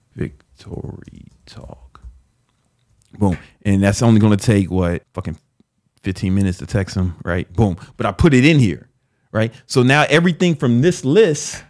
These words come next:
goes in to Google Calendar, right? That's what, and, and it gets filled up with the white space in the times that it's not, that I don't have recurring stuff. 'Cause, right, what you see, this is, a,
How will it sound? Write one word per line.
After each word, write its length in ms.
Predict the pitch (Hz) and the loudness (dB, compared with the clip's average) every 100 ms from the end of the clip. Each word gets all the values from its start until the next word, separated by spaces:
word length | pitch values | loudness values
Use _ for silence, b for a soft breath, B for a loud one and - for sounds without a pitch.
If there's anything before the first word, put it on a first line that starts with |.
| _ | _
goes 460 | 110 143 160 151 127 - | 2 6 6 6 0 0
in 520 | 170 170 156 151 147 - _ _ _ | 2 4 2 0 -2 -12 _ _ _
to 160 | - 156 | -2 0
Google 380 | 123 165 147 117 | 2 2 2 0
Calendar, 640 | - 202 165 98 80 - _ | 2 4 4 0 -6 -12 _
right? 140 | - 120 | -2 2
That's 180 | 135 | 2
what, 160 | 143 123 | 4 4
and, 280 | 120 123 117 | 4 4 4
and 160 | 120 | 4
it 40 | 123 | 4
gets 180 | 117 - | 4 4
filled 260 | 160 139 | 4 6
up 80 | 131 | 4
with 100 | 117 | 2
the 60 | 113 | 2
white 340 | 110 135 151 | 4 4 2
space 500 | - - 107 101 - - _ _ | -2 2 2 2 -6 -12 _ _
in 120 | - 120 | 2 2
the 60 | |
times 360 | 107 143 131 117 | 4 4 4 4
that 80 | 110 | 0
it's 140 | 101 | 2
not, 340 | 123 117 - - | 0 0 -4 -2
that 120 | 113 | 0
I 100 | 113 | 4
don't 180 | 120 120 | 4 6
have 200 | 117 107 | 4 4
recurring 520 | 104 - 139 123 107 | 0 0 0 0 0
stuff. 360 | 101 - - - _ _ | -4 -8 -10 -14 _ _
'Cause, 120 | - 120 | -6 2
right, 220 | 139 135 | 2 2
what 140 | 127 | 0
you 60 | 143 | -2
see, 180 | - 143 | -2 -2
this 160 | 143 | -2
is, 120 | 143 | 0
a, 120 | 120 | 0